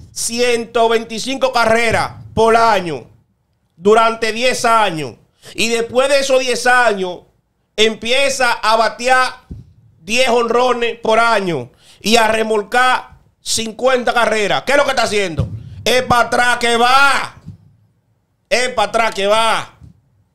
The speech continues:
Entonces, por más que usted lo quiera poner, el movimiento de ahora, el tipo de música que está, que están haciendo ahora, no es un nivel de evolución, sino es, es, es un nivel de haraganería de los artistas de ahora.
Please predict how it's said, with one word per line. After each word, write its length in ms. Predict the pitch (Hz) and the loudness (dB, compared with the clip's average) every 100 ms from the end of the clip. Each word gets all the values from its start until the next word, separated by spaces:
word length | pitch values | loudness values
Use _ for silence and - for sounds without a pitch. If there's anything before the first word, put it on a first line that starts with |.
| _ _ | _ _
Entonces, 360 | - 220 226 208 | -6 -4 -2 -2
por 180 | 190 208 | 0 0
más 180 | 208 254 | 0 0
que 60 | 269 | 0
usted 120 | 269 | 0
lo 100 | 247 | -2
quiera 240 | 240 233 220 | 0 -2 0
poner, 340 | 208 190 175 | 0 0 -2
el 160 | 190 190 | -2 -4
movimiento 600 | 190 190 190 240 262 269 | -2 -2 0 -2 -4 -6
de 120 | 254 | -2
ahora, 600 | 220 208 208 180 147 139 _ _ _ _ | 2 4 4 2 -2 -6 _ _ _ _
el 240 | 185 185 | -2 -2
tipo 260 | 233 247 254 | -4 0 2
de 80 | 247 | 2
música 380 | 240 233 220 214 | 0 -2 -4 -4
que 80 | |
está, 300 | 214 214 220 214 | -4 -2 -2 -2
que 120 | 214 | -6
están 200 | 202 220 | -4 0
haciendo 340 | 220 220 220 | 0 -2 0
ahora, 460 | 208 180 165 147 - _ _ _ _ _ _ _ _ _ _ _ _ _ _ | 2 4 2 0 -6 _ _ _ _ _ _ _ _ _ _ _ _ _ _
no 260 | 185 226 262 | 2 4 4
es 260 | 262 - 262 | 0 -6 -6
un 260 | 269 262 | -6 -6
nivel 540 | 254 240 240 262 254 214 | -6 -2 0 0 0 -2
de 240 | 240 233 | 0 2
evolución, 920 | 226 214 214 180 226 233 233 185 139 | 2 0 -2 -6 -4 0 2 2 -2
sino 360 | - 208 214 247 | -6 -2 0 -2
es, 220 | 233 - | -4 -8
es, 240 | 208 220 - | -8 -8 -8
es 200 | 220 - | -10 -8
un 160 | 262 254 | -8 -6
nivel 400 | 240 240 233 214 | -2 0 0 0
de 260 | 214 208 | -2 -2
haraganería 1300 | - 226 226 226 226 226 220 220 214 233 294 302 247 202 | -2 0 2 2 0 0 0 0 -2 -4 -6 -2 -2 0
de 100 | 202 | -2
los 240 | 196 - | -4 -6
artistas 720 | 202 185 180 220 226 196 190 | -6 -6 -6 -10 -6 -4 -4
de 100 | 175 | 0
ahora. 480 | 170 185 190 151 | 2 6 4 4